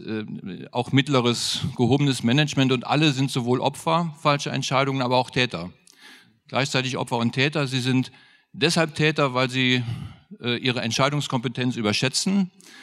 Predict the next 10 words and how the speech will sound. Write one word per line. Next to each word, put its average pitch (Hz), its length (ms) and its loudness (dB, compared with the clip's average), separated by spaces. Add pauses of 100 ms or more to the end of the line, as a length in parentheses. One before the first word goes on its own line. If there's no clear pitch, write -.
(360)
So - 140 -10
ähnlich 131 240 0
wie 127 80 0
bei 117 80 4
Autofahrern, 143 680 2
wenn 123 100 0
man 120 300 -2
fragt, 123 540 2 (300)
ähm, 117 380 2 (580)
äh, 113 260 -4